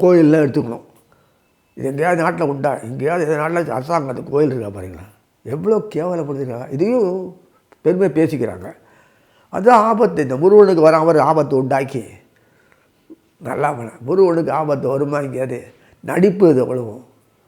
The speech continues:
அது வருமா எங்கேயாவது? ஆ, ஆ, எப்படி இருக்கு? சிவனுக்கு வர ஆபத்து வர பண்ணி இதெல்லாம் பண்ணி பண்ணாங்களே. சைனாக்காரன் அங்க பாம்பு ட்ரில் இதை வச்சு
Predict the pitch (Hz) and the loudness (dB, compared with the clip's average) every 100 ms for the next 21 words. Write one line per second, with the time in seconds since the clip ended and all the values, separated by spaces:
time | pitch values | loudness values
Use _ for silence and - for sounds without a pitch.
0 | - 143 151 160 156 143 131 123 107 95 | -10 -6 -2 0 0 0 0 -2 -4 -12
1 | - _ _ _ _ 139 123 101 - _ | -20 _ _ _ _ -10 -10 -10 -14 _
2 | - 190 208 - _ _ _ _ _ 131 | -10 -8 -8 -14 _ _ _ _ _ -6
3 | 170 160 117 175 190 170 147 135 131 127 | -4 -4 -4 0 2 4 4 4 2 0
4 | 135 127 117 113 117 113 120 117 160 180 | -2 -4 -6 -8 -10 -12 -8 -4 -4 -4
5 | 147 147 147 131 139 170 156 113 104 110 | -6 -8 -8 -8 -8 -6 -6 -6 -8 -8
6 | 120 151 151 143 143 160 127 117 120 147 | -6 -2 -2 -2 0 0 -2 -8 -4 -4
7 | 147 151 147 160 156 - - - - 143 | -4 -6 -4 -4 -4 -10 -20 -20 -12 2
8 | 165 156 | 4 4